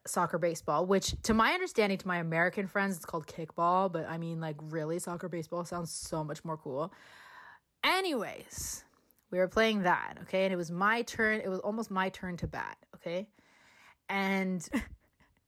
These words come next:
<laughs> oh, man.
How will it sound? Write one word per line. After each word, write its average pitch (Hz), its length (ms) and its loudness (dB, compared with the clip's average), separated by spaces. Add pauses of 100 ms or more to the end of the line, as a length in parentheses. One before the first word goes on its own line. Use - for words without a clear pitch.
(800)
<laughs> - 80 2 (1080)
oh, 240 360 6
man. 214 600 4